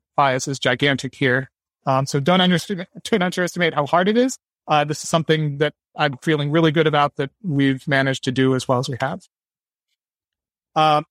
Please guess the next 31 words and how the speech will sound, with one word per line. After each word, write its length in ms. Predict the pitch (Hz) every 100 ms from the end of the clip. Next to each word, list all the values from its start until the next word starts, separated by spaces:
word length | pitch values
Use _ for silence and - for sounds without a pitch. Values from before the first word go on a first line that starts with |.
| _
the 100 | -
things 300 | 165 208 220
that 160 | 190 180
Metaculus 600 | 165 165 165 170 156 151
likes 320 | 151 165 -
to 100 | -
do 360 | 151 165 202 240 _ _ _ -
are 180 | 147 147
focus 380 | - 170 170 -
on 380 | 156 156 156 - _
making 520 | 151 151 165 156 165 -
the 60 | 139
best 240 | 160 -
possible 420 | 185 165 - 151
predictions. 460 | 135 160 175 214 170
That's 140 | 143
kind 200 | - 156
of, 180 | 151 143 _ _ _ _ _ _ _
you 100 | 156
know, 100 | 143
whatever 400 | 135 147 165 175
it 80 | 185
takes 240 | 180 185
to 80 | -
make 160 | 165 156
really 180 | 165 160
good 140 | 165
predictions 600 | 160 160 - - 190 156
is 120 | 143
top 280 | - 151 -
line. 340 | 147 160 220